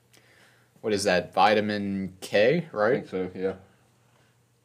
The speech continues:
Speaker 1: Should've
Speaker 2: Yeah,
Speaker 1: went,
Speaker 2: yeah, K is,
Speaker 1: <laughs> should've went
Speaker 2: K
Speaker 1: to school
Speaker 2: is
Speaker 1: for science. I'm a genius. I know what vitamin K
Speaker 2: <laughs> I know
Speaker 1: is.
Speaker 2: the elements. I,
Speaker 1: My
Speaker 2: I know the
Speaker 1: smart.
Speaker 2: elements and their abbreviations.
Speaker 1: My smart.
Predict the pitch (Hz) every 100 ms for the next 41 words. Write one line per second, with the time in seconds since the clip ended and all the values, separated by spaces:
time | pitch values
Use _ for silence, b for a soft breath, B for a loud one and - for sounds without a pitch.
0 | _ - 113 107 101 98 107 95 - 104
1 | 98 98 92 92 - 117 107 98 98 104
2 | 95 87 - 92 98 98 101 95 87 78
3 | 92 110 - 117 117 135 - 175 175 185
4 | 214 - 254 - 277 226 269 233 247 220
5 | 214 202 - 156 185 151 117 107 113 120
6 | 214 240 - 165 185 160 185 - 170 B
7 | B B 104 120 127 147 135 135 151 165
8 | 160 156 131 131 131 123 110 117 110 87
9 | - - 95 104 120 123 - - 95 117
10 | 98 -